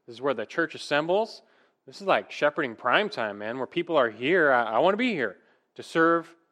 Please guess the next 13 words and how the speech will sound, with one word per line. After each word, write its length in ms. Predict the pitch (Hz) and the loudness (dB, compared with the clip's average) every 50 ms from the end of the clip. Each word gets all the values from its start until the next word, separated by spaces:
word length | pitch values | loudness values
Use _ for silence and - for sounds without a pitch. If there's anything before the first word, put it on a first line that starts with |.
| _ _ _ 131 123 | _ _ _ -20 -20
to 100 | - 131 | -12 -4
be 140 | 139 160 165 | -2 -2 -2
served, 400 | 156 - - 120 101 95 - _ | -2 -4 -6 -6 -6 -6 -10 _
to 60 | - | -16
help, 340 | - - 165 170 143 - - | -2 0 2 2 2 0 -4
to 80 | - 117 | -12 -18
pray. 460 | - - - 165 175 160 123 104 95 - _ _ _ _ _ _ _ _ _ _ _ _ _ _ _ _ _ _ _ _ _ _ _ _ _ _ | -12 -2 2 2 4 4 2 0 -4 -10 _ _ _ _ _ _ _ _ _ _ _ _ _ _ _ _ _ _ _ _ _ _ _ _ _ _
Who's 240 | 147 147 151 135 | -6 -6 -6 -4
gonna 160 | - 156 143 131 | -4 -4 -4 0
have 180 | 139 143 143 | -2 -2 0
that 180 | 139 123 107 - | 0 -2 -2 -2
shepherding 440 | - - 151 139 - 160 143 135 123 | -6 -4 -4 -4 -4 -4 -6 -6 -6
mindset? 560 | 117 110 113 131 135 - - - 120 98 | -6 -6 -6 -6 -6 -8 -6 -6 -6 -6